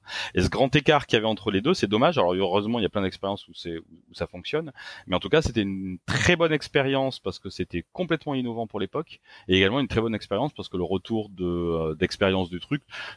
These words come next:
nous dit que, euh, bah, ça marchait pas, mais on sait pourquoi. Et en effet, c'était logique,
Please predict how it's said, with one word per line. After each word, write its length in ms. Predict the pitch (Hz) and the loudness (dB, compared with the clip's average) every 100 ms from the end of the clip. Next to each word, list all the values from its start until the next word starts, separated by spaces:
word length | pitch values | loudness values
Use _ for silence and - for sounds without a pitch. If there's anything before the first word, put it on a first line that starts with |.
| - | -6
nous 180 | 92 90 | -4 -2
dit 220 | 98 131 | -2 -4
que, 160 | - | 0
euh, 460 | 104 110 107 85 78 | 2 4 4 4 0
bah, 100 | - | 0
ça 140 | 101 - | 2 2
marchait 260 | 95 - | 2 0
pas, 260 | 90 131 147 | 2 2 2
mais 80 | 92 | 0
on 80 | 87 | -4
sait 160 | - | -2
pourquoi. 460 | 101 95 - 143 143 | -4 -6 0 2 4
Et 60 | 92 | 4
en 100 | 101 | 2
effet, 220 | 98 147 | 2 0
c'était 220 | - 101 | 2 0
logique, 460 | 95 104 156 - | 0 0 -2 -4